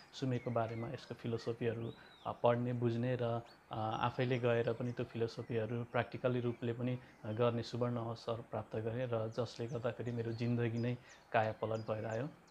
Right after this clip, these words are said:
सुमेले mainly तिनवटा कुराहरूमा चाहिँ आफ्नो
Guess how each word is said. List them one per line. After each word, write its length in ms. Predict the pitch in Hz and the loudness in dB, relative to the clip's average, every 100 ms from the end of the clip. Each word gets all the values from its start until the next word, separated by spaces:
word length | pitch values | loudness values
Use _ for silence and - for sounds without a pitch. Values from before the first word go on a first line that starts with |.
| - - - - - - - - - - - | -20 -20 -20 -20 -20 -20 -20 -20 -20 -18 -2
सुमेले 420 | 170 165 165 170 | 4 6 6 6
mainly 560 | 139 139 143 147 147 - | 6 6 4 2 0 2
तिनवटा 260 | 143 139 | 2 2
कुराहरूमा 760 | 139 139 117 110 110 117 120 - - - - - - - - | 4 6 6 6 0 0 0 -2 -8 -20 -20 -20 -20 -10 -2
चाहिँ 300 | 123 123 131 175 - - | 0 0 -4 -8 -16 -4
आफ्नो 500 | 139 - 131 127 135 | -4 0 2 4 2